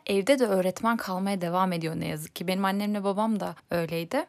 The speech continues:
E, evde de sanki bir öğretmenin bana davranışını hissediyordum onlarda. Beni yine aynı şekilde ödevlendiriyorlardı. Atış, uyanış saatlerimde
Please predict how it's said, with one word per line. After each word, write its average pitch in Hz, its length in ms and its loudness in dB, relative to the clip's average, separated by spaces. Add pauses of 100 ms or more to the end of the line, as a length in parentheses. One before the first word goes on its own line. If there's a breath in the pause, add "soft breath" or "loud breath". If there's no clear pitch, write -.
E, 190 100 2
evde 208 400 4
de 370 60 0
sanki 262 360 0
bir 233 60 2
öğretmenin 226 560 2
bana 226 320 0
davranışını 214 560 4
hissediyordum 165 680 0
onlarda. 165 540 -4
Beni 226 180 8
yine 254 180 8
aynı 208 180 6
şekilde 190 340 0
ödevlendiriyorlardı. 160 1120 -2
Atış, 233 420 -4
uyanış 202 300 0
saatlerimde 196 640 -2